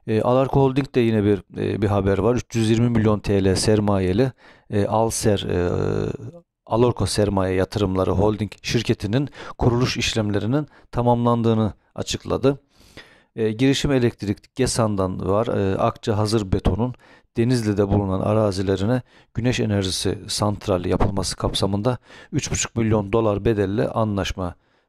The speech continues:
e, sağladığını da açıkladı. Bu arada halka arzımız var biliyorsunuz. Euro-, Europower Enerji halka arz talep toplamada bugünden itibaren başlayacak. Cuma'ya kadar üç gün, e, devam edecek Europower'ın halka arzı değerli arkadaşlar.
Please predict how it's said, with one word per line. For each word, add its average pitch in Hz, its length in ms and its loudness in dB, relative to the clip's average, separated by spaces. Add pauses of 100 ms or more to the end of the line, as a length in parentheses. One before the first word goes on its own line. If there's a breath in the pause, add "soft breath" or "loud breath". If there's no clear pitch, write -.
e, 90 180 -6
sağladığını 95 720 -2
da - 60 -4
açıkladı. 101 560 -2 (340 loud breath)
Bu 127 80 2
arada 113 460 2
halka 113 300 0
arzımız 101 400 0
var 98 200 0
biliyorsunuz. 104 540 0
Euro-, 104 480 0
Europower 101 560 2
Enerji 101 440 0 (240 loud breath)
halka 107 360 -2
arz 101 180 0
talep 107 340 -2
toplamada 107 560 0 (280 loud breath)
bugünden 110 380 0
itibaren 95 560 2
başlayacak. 104 540 -2 (220 soft breath)
Cuma'ya 110 400 2
kadar 101 260 0
üç - 240 -4
gün, 117 160 -2 (560 soft breath)
e, 98 200 -4
devam 104 280 2
edecek 95 300 0
Europower'ın 101 640 0
halka 104 380 -2
arzı 90 400 -2 (340)
değerli 92 240 -4
arkadaşlar. 92 560 -2